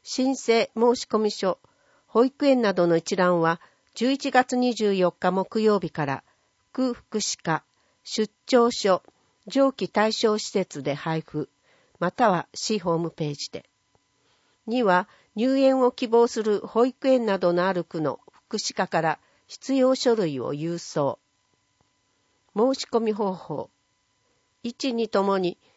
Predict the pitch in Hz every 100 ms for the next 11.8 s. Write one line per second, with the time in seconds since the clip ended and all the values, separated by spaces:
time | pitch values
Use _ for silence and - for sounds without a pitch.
0 | _ - - 277 269 277 - 240 202 156
1 | 139 117 _ _ _ _ - 233 277 269
2 | - 254 247 - 240 254 214 208 196 175
3 | - 170 185 - 233 233 190 175 165 147
4 | - _ _ _ _ - 196 254 254 226
5 | 220 180 262 247 247 - 233 220 214 233
6 | 226 220 208 190 170 165 - _ _ _
7 | 214 240 226 214 196 185 - _ _ _
8 | _ - 247 269 247 202 147 151 165 233
9 | 220 220 226 208 - 156 147 196 220 185
10 | 202 185 165 147 147 _ _ _ - 233
11 | - - - 180 - 147 139 -